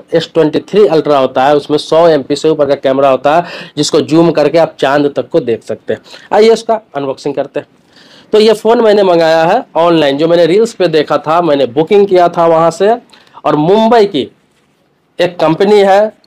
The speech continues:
जो दावा किया था कि मैं आपको भेजूंगा इतने rate में, मैंने उनसे बात किया और ये phone मंगाया। तो ये फ़ोन है,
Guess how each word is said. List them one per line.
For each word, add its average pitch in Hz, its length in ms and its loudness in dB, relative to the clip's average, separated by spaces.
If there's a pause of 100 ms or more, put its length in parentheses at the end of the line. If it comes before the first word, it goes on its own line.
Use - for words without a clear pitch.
जो 151 200 0
दावा 156 300 2
किया 185 240 0
था 190 140 0
कि 190 100 -4
मैं 151 180 0
आपको 139 260 -2
भेजूंगा 180 400 0
इतने 180 240 0
rate 180 200 0
में, 196 140 2
मैंने 156 220 2
उनसे 135 220 -2
बात 147 300 -2
किया 180 260 2
और 160 100 2
ये 160 120 0
phone 165 280 0
मंगाया। 107 340 -6 (640)
तो 160 60 2
ये 160 160 4
फ़ोन 180 360 0
है, 233 240 0